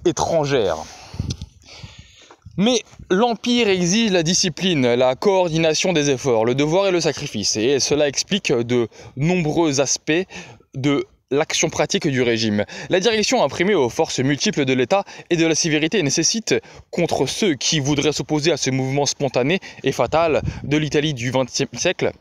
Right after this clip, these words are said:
et s'y opposer en agitant les idéologies périmées du dix-neuvième siècle, idéologie répudiée partout où on a osé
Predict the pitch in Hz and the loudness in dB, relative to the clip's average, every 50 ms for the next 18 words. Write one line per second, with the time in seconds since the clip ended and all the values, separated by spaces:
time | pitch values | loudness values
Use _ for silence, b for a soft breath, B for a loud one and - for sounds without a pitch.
0 | B B B B B B - 156 147 131 - - - - - 160 156 147 139 - | B B B B B B -2 0 0 0 -2 -2 0 0 0 0 0 -2 -2 -4
1 | - - 156 147 - - 156 147 139 139 175 196 175 B B B B 135 151 156 | -2 -2 -2 -2 0 0 0 0 2 2 0 0 -2 B B B B 0 0 2
2 | 156 139 156 147 202 185 143 127 127 131 131 131 123 131 131 131 135 135 135 135 | 2 0 0 0 0 0 2 2 0 0 0 2 2 2 2 2 2 2 2 2
3 | 151 175 165 - - 175 165 143 147 147 175 202 185 147 120 120 117 113 120 117 | 0 -2 -2 -2 0 0 2 2 2 2 2 0 0 0 -2 -4 -4 -4 -2 0
4 | 120 113 110 123 127 - - - 185 185 - 143 104 B B B B B - 175 | 0 2 2 0 0 0 0 0 0 0 0 0 -2 B B B B B -4 -2
5 | 160 170 185 180 175 165 165 156 180 208 - B B B B 120 127 139 151 202 | 0 2 2 2 2 2 0 0 0 -2 -2 B B B B -2 0 2 2 0
6 | 196 - - 185 185 143 143 202 196 - - 170 180 - - 247 240 208 B B | 0 -2 -2 -2 -2 0 0 0 0 0 0 -2 -2 0 -2 -2 -2 -2 B B
7 | B B 156 170 185 190 190 185 180 175 - - - 202 196 185 160 151 170 208 | B B -2 0 2 2 2 2 2 2 2 2 0 2 2 2 0 0 0 0
8 | 214 196 | 0 -2